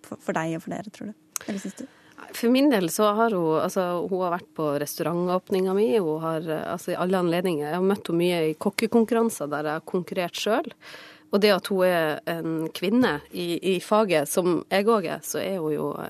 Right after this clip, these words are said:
Speaker 2: et forbilde på mange måter. Um, og jeg husker første gangen når, eh, det var jo, altså, det var jo mest mannfolk, og så hadde kokkesønnene, så husker jeg møtte henne en gang og sa, «Ja, men du har jo noen kokkedøtre også.» Så, «Ja, Gud,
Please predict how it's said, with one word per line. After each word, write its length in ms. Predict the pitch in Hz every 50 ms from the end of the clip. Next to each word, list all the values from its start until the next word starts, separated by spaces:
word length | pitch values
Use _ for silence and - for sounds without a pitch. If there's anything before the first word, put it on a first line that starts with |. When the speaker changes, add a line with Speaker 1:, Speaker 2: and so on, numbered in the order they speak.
| 170 170 170
Speaker 2:
et 80 | -
forbilde 580 | - - - 196 226 240 302 277 240 185 - 156 -
på 80 | - 170
mange 220 | 165 160 160 160
måter. 420 | 151 151 156 160 - - 165 156 156 - - - - - - - - - - - - - - - - - - _
Um, 500 | - 190 185 185 190 190 185 185 185 180 180 -
og 220 | - 196 196 196 196 -
jeg 80 | 240 247
husker 260 | 294 320 - - 226
første 320 | - - 233 - - - 180
gangen 360 | 175 156 147 156 151 151 156
når, 220 | 156 156 156 151 156 156
eh, 320 | 156 156 160 - - - - - - - 185 180
det 120 | 175 185 185
var 200 | 190 196 190 175
jo, 20 | 160 -
altså, 160 | 185 - 196 185
det 80 | 190
var 140 | 214 254 294
jo 80 | 226 190 175 - - - 190 208
mest 320 | 196 233 262 - - - -
mannfolk, 680 | - 165 175 214 262 302 294 - - - - - - -
og 140 | 175 170 175 185
så 140 | - 202 190
hadde 140 | 180 160 151
kokkesønnene, 680 | - 180 - _ - 208 - - 202 208 175 123 123 151
så 80 | - 175
husker 180 | - - -
jeg 60 | 202 190
møtte 300 | 185 208 - _ - 220
henne 60 | 180
en 80 | 147 143
gang 80 | 147
og 20 | -
sa, 160 | - 170 156
«Ja, 120 | 156 156 156
men 100 | 175 170
du 80 | 160 170
har 200 | 143 143 147 170 220
jo 60 | 294 262
noen 180 | 208 165 135 -
kokkedøtre 920 | - - 160 - - - 190 170 160 - 214 - - - - 165 156 127 -
også.» 400 | - 269 - - - - - - - - _ _ - - - - -
Så, 220 | - - - 185 165
«Ja, 160 | 185 190 190 - - _ _ -
Gud, 400 | - 262 254 285 262 226 -